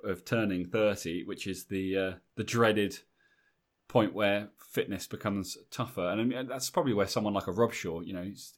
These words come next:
who is a workhorse, but it's that, it just, it's not that it can't be done. It just becomes that much harder to do it, doesn't it? And that much harder to maintain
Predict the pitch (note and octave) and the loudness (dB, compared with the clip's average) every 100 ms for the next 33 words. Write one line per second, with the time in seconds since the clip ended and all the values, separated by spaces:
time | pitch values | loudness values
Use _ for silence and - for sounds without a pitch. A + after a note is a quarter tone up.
0 | G2+ G#2+ A2+ G#2 A#2 A#2+ - E2 B2 - | -2 2 2 4 6 4 2 -4 -4 -8
1 | - _ _ _ _ _ _ _ _ _ | -14 _ _ _ _ _ _ _ _ _
2 | - A2 F#2+ - _ B2+ B2 - C3 D#3 | -2 0 -2 -8 _ 0 0 0 0 2
3 | F3+ - E3 - B3+ D3 C3+ - E3+ A#2 | 2 2 -2 2 2 2 0 2 2 4
4 | G#3+ E3 G#2+ B2 B2+ B2+ G#2 A#2 G2 G2 | 2 2 0 -6 -2 -2 0 -2 -2 -4
5 | - G#2+ F#2 - F2+ A2 D#2 - G2+ F#2+ | 2 2 2 -4 2 2 2 -4 -8 -6
6 | E2+ G2+ G2 G#2 G#2 G#2+ - G2 F#2+ - | -8 -8 -2 0 2 -2 0 0 0 -2
7 | G2 G2+ G2 F#2 A#2+ G#2 F#2+ E2 | 0 2 0 -2 -2 0 0 -4